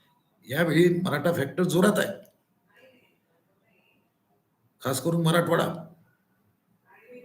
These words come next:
आणि जरांगे पाटलांनी तर लढायचं की पडायचं हे अजून त्यांचं ठरायचं आहे,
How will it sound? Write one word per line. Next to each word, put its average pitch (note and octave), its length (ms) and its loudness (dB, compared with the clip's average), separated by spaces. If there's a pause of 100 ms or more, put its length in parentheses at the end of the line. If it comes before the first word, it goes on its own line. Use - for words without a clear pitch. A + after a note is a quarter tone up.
(1040)
आणि C3 180 -4 (1900)
जरांगे C#3+ 320 -2
पाटलांनी C#3+ 520 -2 (140)
तर D#3+ 140 -2 (1400)
लढायचं E3 440 6
की F#3 140 4
पडायचं F3+ 380 8 (320)
हे E3+ 140 0
अजून F3 220 2
त्यांचं F#3 240 4
ठरायचं F3+ 360 6
आहे, C#3 80 0